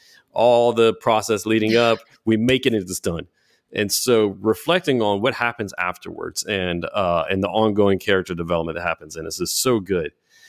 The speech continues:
We've covered a lot today, uh, talking about your book and decision making.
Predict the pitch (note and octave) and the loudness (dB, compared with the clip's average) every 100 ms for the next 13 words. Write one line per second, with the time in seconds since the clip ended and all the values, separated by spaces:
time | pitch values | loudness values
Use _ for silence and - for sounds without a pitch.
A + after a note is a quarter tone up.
0 | - - - A#2+ - E3+ B2 G2+ A2 A2 | -20 -20 -2 0 2 2 2 4 2 2
1 | G2+ E2+ D#2+ A2 - - F#2+ F2 F#2 F2 | -2 -2 -2 -4 -8 -4 0 0 0 -4
2 | - - G#2+ G2 G2+ F#2+ F#2+ E2+ C#3+ C#3+ | -10 -4 -2 0 0 0 -2 2 2 4
3 | G#2+ - B2+ A#2+ A#2+ A#2+ A#2+ A#2+ A#2 | -2 2 2 2 2 2 2 2 2